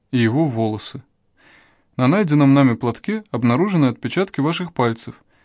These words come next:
биологические следы и кровь вашей супруги". "Это всё?" — с той же улыбкой спросил Мирзаев. "Любой адвокат отметёт эти беспочвенные обвинения".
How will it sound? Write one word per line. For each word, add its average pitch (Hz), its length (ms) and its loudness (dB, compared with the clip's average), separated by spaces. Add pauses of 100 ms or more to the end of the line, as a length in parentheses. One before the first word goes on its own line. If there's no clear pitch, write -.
(140)
биологические 127 720 -2
следы 135 380 -4
и 147 160 -10
кровь 151 380 0
вашей 131 340 -4
супруги". 117 540 -6 (1160)
"Это 123 200 -4
всё?" — 220 320 -4 (300)
с - 80 -20
той 131 160 0
же 113 120 -6
улыбкой 120 340 -2
спросил 123 360 -4
Мирзаев. 113 500 -2 (500)
"Любой 131 280 2
адвокат 180 420 -2
отметёт 156 420 -2
эти 127 160 -4
беспочвенные 131 680 0
обвинения". 117 640 -2